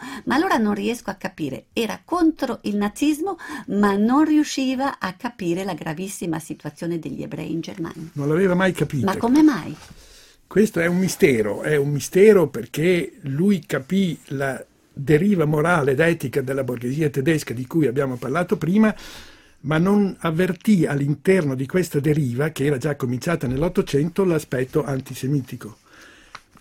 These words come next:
Speaker 2: Wassermann, che era un suo grande amico, rimasero amici nonostante l'asprezza della controversia che ebbero sul problema ebraico,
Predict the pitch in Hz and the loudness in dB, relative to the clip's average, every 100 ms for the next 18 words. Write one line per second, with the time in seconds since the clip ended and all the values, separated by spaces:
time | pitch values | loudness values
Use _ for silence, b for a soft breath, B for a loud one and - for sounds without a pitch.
0 | _ _ 160 196 220 - 160 160 139 170 | _ _ 0 2 2 2 0 0 2 2
1 | 160 151 170 151 139 196 226 165 135 131 | 2 2 2 2 2 6 8 8 4 2
2 | 151 139 110 160 135 156 208 170 156 156 | 2 0 0 0 2 2 2 2 4 6
3 | 202 151 143 139 135 - 190 170 143 139 | 4 2 -4 -4 -4 0 0 2 0 -2
4 | - - - 226 - - 131 120 151 131 | -4 -6 4 4 4 0 -4 -2 0 -2
5 | 123 _ - 165 160 165 175 170 - 139 | -6 _ -4 -2 0 2 4 4 2 -4
6 | 151 156 135 127 127 110 131 170 185 180 | -2 -2 -2 -4 -6 -8 -4 -2 0 2
7 | 170 214 208 | 2 2 2